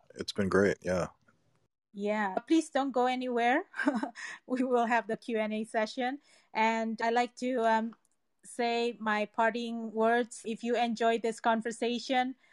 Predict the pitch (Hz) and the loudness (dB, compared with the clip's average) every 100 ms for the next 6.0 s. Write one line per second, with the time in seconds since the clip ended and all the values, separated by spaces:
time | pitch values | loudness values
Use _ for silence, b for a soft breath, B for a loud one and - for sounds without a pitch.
0 | _ _ _ 214 226 226 233 233 233 254 | _ _ _ 0 0 2 4 4 4 -4
1 | 226 226 220 220 220 - 240 240 233 226 | -2 0 4 4 2 -4 -6 -6 -8 -10
2 | - 254 226 233 285 311 _ - 214 220 | -8 -2 2 2 2 -4 _ -8 -4 -2
3 | 226 240 240 302 - 247 202 - 226 208 | -4 -4 -2 -2 -2 -4 -4 -8 -6 -4
4 | 214 - 208 214 214 - 208 208 - 220 | -4 0 0 0 -4 -2 0 0 2 0
5 | 220 - 196 - 214 - 220 214 208 208 | 0 -4 -8 -4 -6 -4 -2 -2 -2 -4